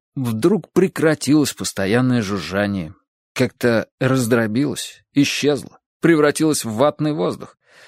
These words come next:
сквозь который едва проникали тоскливые прощальные гудки кораблей иллюзий, потерявшихся в тумане власти. Он стал слышать шум воображаемых ветров,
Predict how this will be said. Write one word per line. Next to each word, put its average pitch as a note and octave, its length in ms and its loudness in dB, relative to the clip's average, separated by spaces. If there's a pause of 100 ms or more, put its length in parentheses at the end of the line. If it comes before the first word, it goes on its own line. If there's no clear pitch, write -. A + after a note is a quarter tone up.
сквозь C#3+ 320 0
который E3 460 2
едва C3+ 520 2
проникали A2+ 680 -2
тоскливые C#3 760 -2
прощальные A2+ 760 0
гудки F#2 440 -4
кораблей G#2 640 0
иллюзий, G2+ 720 -2 (240)
потерявшихся G#2 760 -2
в - 80 -14
тумане G2+ 480 -2
власти. G2 640 -6 (800)
Он A#2+ 180 0
стал C3 260 2
слышать B2 460 0
шум C3+ 300 2
воображаемых A#2+ 760 0
ветров, G#2+ 640 -2